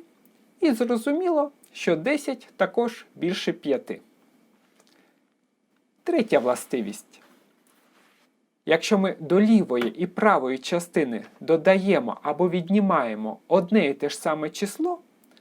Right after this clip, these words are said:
то наша нерівність збережеться. Так, якщо А більше Б,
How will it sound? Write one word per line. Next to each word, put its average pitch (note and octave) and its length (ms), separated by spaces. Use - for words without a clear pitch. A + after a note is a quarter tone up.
то F4 120
наша F#4 320
нерівність A#3+ 720
збережеться. G3 840
Так, - 280
якщо F3+ 440
А D#3+ 260
більше C#3+ 540
Б, A#2 340